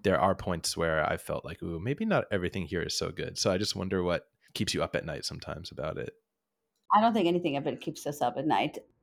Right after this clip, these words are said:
Speaker 2: We've seen so many different aspects of the art world as this arc that it is, where, you know, we've been part in shows with sold out rooms, and we really pride ourselves as performing in people's living rooms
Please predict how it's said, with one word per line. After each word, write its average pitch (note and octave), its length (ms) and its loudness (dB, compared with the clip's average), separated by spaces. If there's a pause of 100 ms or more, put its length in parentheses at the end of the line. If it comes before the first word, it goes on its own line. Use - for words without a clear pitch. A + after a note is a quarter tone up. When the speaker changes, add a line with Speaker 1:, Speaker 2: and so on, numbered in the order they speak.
Speaker 2:
We've A3 240 4
seen C4 300 4
so G#3 220 4
many G3 360 6
different E3+ 380 2
aspects E3 480 0
of E3 140 0
the - 100 0
art - 220 2
world G#3+ 480 2
as D#3+ 260 4
this D3+ 260 0
arc D#3+ 360 4
that D3+ 160 4
it C#3+ 80 2
is, F#3+ 340 2
where, D3+ 320 4
you D#3 160 4
know, C#3 180 4
we've D3 260 0
been E3 200 2
part D#3 220 2
in D#3+ 160 2 (180)
shows F#3 600 8
with D#3+ 280 6
sold F#3 540 4
out E3 480 10 (200)
rooms, C#4 720 10 (100)
and G#3 240 8
we G#3+ 220 8
really G3 260 8
pride G3 300 10
ourselves E3+ 360 4
as E3 180 0
performing E3 520 2
in D#3 100 4
people's D#3 380 0
living D#3 220 4
rooms C3 520 0